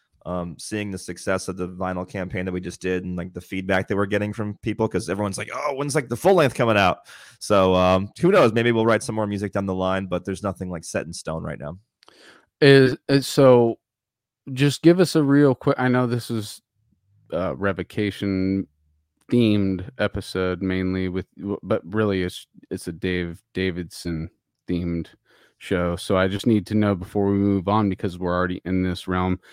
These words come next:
Speaker 2: how did you guys all get together? Was it you, who was, who was the driving force behind this? Ha-, talk about the, you know,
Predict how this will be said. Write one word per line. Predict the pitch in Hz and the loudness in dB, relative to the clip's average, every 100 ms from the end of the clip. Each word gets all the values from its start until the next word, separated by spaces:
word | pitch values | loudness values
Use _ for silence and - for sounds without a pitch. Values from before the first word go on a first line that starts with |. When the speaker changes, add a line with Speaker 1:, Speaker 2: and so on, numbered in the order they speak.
| - _ - | -20 _ 0
Speaker 2:
how | 98 117 | 4 6
did | 151 139 | 6 4
you | 135 | 2
guys | 127 123 127 113 - | 4 4 2 0 2
all | 113 113 110 104 - - 101 | 4 6 4 2 -2 -10 -2
get | 110 - | 0 0
together? | - 92 98 127 104 80 - - | -4 -2 2 2 2 -2 -6 -6
Was | 95 98 90 | -2 0 2
it | 95 - _ _ _ _ _ _ - | 0 -2 _ _ _ _ _ _ -10
you, | 95 123 98 | -2 0 4
who | 135 139 | 6 8
was, | 143 123 | 6 4
who | 113 113 143 | 0 2 2
was | 135 110 | 2 -2
the | 110 | -2
driving | 110 110 120 113 104 | 0 2 2 2 0
force | - 110 110 - | -2 -2 -2 -2
behind | 90 - 117 127 123 | -6 -2 0 2 2
this? | 120 123 120 117 - - - | 2 2 0 -2 -10 -14 -8
Ha-, | 117 - 98 _ - - - | -6 -8 -12 _ -20 -20 -2
talk | 123 123 | -2 0
about | 131 120 117 - - | 0 0 0 -4 -8
the, | 101 107 104 - _ 98 | -2 0 -2 -4 _ -4
you | 104 | -2
know, | 98 95 | -2 -2